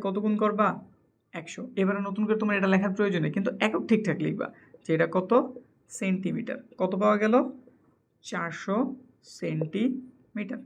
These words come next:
Finally আরেকটা আয়তাকার চৌবাচ্চার উচ্চতা। উচ্চতা দিচ্ছে না গভীরতা দিচ্ছে? গভীরতা উচ্চতা একই জিনিস, তো এখানে উচ্চতা দিচ্ছে, আমরা উচ্চতাই লিখতেছি।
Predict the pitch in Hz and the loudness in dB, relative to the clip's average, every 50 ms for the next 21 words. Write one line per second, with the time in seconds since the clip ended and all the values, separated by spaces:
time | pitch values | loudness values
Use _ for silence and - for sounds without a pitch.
0 | - _ - 208 190 190 165 151 151 160 160 160 - - - - - - - - | -20 _ 0 2 2 4 4 4 2 0 0 -2 -6 -6 -8 -10 -12 -12 -20 -20
1 | _ _ _ - - 175 160 160 160 170 160 - 165 160 160 160 160 - 180 170 | _ _ _ -6 -4 -4 -4 -2 -4 -4 -4 -2 -2 -2 -2 -2 -4 -6 -4 -4
2 | 165 170 170 165 - - 208 208 247 - - - - _ _ _ _ _ _ - | -2 -2 -4 -4 -6 -2 0 2 2 0 -2 -10 -18 _ _ _ _ _ _ -14
3 | 240 240 - - 190 - - - - - _ _ - 208 190 - 240 247 269 269 | -14 -14 -10 -10 -10 -10 -10 -14 -16 -18 _ _ -12 -12 -6 -2 -2 -2 -2 -2
4 | - 294 247 247 220 220 214 214 185 170 160 160 147 147 170 156 165 185 185 208 | -4 -2 0 0 4 4 4 4 4 2 0 -2 -4 -6 -6 -2 -2 0 0 0
5 | 208 202 202 220 220 214 - - - 226 - - 196 196 208 180 202 208 240 277 | 0 0 0 -2 -2 -2 -4 -2 -2 0 0 0 0 -2 -4 -4 -2 2 2 0
6 | - - - 180 175 180 175 175 175 170 - 190 196 208 208 202 240 226 214 190 | 0 0 -4 -6 -4 -4 -4 -6 -6 -6 -4 -2 -2 -2 2 2 2 2 2 -2
7 | 190 - 180 175 165 156 151 151 147 - - - - | -2 -4 -4 -2 -2 -2 -2 -4 -6 -8 -10 -10 -10